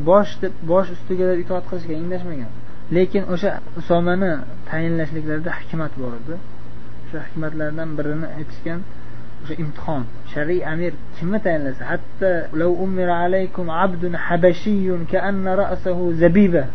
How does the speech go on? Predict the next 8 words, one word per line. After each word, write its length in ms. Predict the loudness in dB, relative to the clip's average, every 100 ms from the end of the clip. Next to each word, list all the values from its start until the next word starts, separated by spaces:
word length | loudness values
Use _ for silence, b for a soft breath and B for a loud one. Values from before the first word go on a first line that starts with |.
| -2
fa 100 | -2
alayka 400 | 0 0 2 0
bis-sam'i 520 | -2 -2 -2 -2 -2 -2
wat-ta'a", 480 | -2 0 0 0 -2
degan 180 | -2 -2 0
rivoyatlar 400 | 0 0 -2 -2 -2 -2 -2
ku 100 | -2 -2 -2 -2 -2 -2 -2
hadisda. 400 | -2 -2 -2